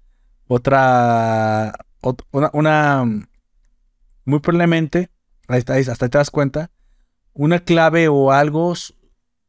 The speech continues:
que a-, ayudara a Militech para obtener información sobre, sobre Arasaka, una, muy probablemente, llave de administrador o,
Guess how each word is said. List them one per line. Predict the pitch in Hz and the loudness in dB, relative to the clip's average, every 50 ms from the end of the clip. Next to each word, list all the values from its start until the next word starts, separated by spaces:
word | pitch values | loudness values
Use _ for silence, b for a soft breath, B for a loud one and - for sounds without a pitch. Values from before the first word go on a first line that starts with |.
| _ _ _ _ _ _ _ _ _ _ _ _ _ _ | _ _ _ _ _ _ _ _ _ _ _ _ _ _
que | - 139 135 131 127 127 127 123 123 | 0 2 2 2 2 0 0 0 0
a-, | 123 123 120 - | 0 -2 -2 -4
ayudara | - 120 127 131 131 131 131 143 143 143 151 160 156 151 143 | -4 -2 -2 0 0 2 2 2 4 4 4 4 4 4 2
a | 135 | 2
Militech | 135 143 147 160 175 175 - 202 208 - - _ _ _ _ _ _ _ _ _ _ _ | 2 2 2 2 0 0 -2 -2 -4 -4 -8 _ _ _ _ _ _ _ _ _ _ _
para | - 143 135 | 2 2 2
obtener | 127 120 131 131 139 147 | 2 2 0 0 0 0
información | 160 147 - 160 131 131 127 117 - 135 135 135 | 0 0 -2 -2 0 0 -2 -2 -2 -4 -4 -2
sobre, | - 156 139 135 127 120 117 113 | -2 0 0 2 2 0 0 -2
sobre | - - 117 | -4 -4 -4
Arasaka, | 110 110 - - 175 175 - 160 - | -4 -2 -2 -2 -2 -2 -2 -6 -6
una, | 131 139 147 147 143 139 123 - - _ _ - | -4 -2 0 0 0 0 -2 -4 -8 _ _ -8
muy | 135 135 135 | -6 -6 -4
probablemente, | - 143 135 127 123 127 127 123 123 135 131 123 113 107 98 104 - _ _ _ _ _ | -2 0 0 0 0 0 -2 -2 0 0 0 0 0 -4 -4 -8 -10 _ _ _ _ _
llave | 120 117 117 - 135 131 135 131 123 117 | -18 -6 -2 0 2 2 2 2 0 -2
de | 123 - 120 123 | -4 -6 -4 0
administrador | 120 123 123 117 - - 117 117 117 127 151 165 156 135 | 0 0 0 0 -2 -2 -2 0 2 2 2 4 2 0
o, | 113 101 | -2 -4